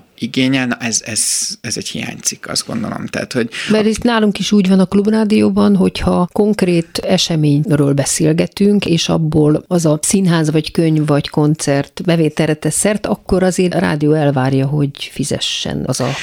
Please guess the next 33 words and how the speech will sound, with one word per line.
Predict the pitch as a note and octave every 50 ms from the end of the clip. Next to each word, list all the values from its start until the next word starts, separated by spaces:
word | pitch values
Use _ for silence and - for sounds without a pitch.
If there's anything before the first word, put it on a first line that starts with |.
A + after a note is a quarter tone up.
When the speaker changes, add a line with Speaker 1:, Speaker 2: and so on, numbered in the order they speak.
| - - - - -
Speaker 1:
Szerintem, | - - - F3+ F3 F#3+ G3 E3+ D#3+ D3+
Speaker 2:
partner. | D3+ D3+ D#3+ E3+ C#3
Speaker 1:
szerintem, | D3 - D#3 D#3+ C#3 C3+ C3+ B2 - -
szerintem | - - D#3 C#3 C3+ B2 B2 B2
a |
jövő | B2+ C#3 D3 D3 C3+ C3
úgyis | B2+ B2+ B2 A#2+ - -
abba | A#2+ A#2 A#2+ A2+
az | A2 B2
irányba | A#2 A2+ G#2+ A2 G#2+ G#2
megy, | G#2+ A2 A2 A2+ A2+
hogy, | - - A2+ A2 G#2 -
ö, | A2 A2 A2
piaci | G#2+ - B2 A2 A2 - - A#2
alapon | A2 G#2+ G#2+ - A2 G#2+
kell | G2+ - G#2+ G#2 G#2 G2+ - _ _ _ _ _ _
a | -
legtöbb | A#2 G#2+ G2+ - - - G#2
dolgot | G#2 A#2+ G#2 G#2 G2+ G#2+ G#2 -
mérni. | - F#2 F2 E2+ - - - A#2 - _ _ _ _
Tehát | - A#2+ - - - -
szerintem | - - - D3+ F#3+ F#3+ F#3+ G#3+ A#3+ C#3+ C3 C3
Speaker 2:
Mhm. | B2+ A#2+ -
Speaker 1:
Magyarországon | - C3 C3+ C3+ C3+ B2+ B2+ B2 - A#2+ G#2+ A2+
nagyon, | A2+ A#2 A#2 A2 A2 A2 G#2+ G#2
ö, | G#2 G#2 G2+ G2+ G2+ G2+ - _ _ _ - - - _
elkényelmesedtünk. | - C3 B2+ B2+ - C#3 B2 A#2+ A2+ A#2 A2+ - - G#2+ - - _ - G#2+ G#2+ G#2+ - - - - _ _
Ö, | - B2
Speaker 2:
Várjuk | A2+ - D#3+ E3 E3 F3 - -
az | F3+ F3
állami | F3+ E3 E3 D#3 C#3+ D3 D#3 D#3+
gondoskodást, | D3+ D#3 D3+ D3 C#3+ D3+ - - - F3+ E3+ E3 E3 E3+ - -
ugye? | - G3+ A#3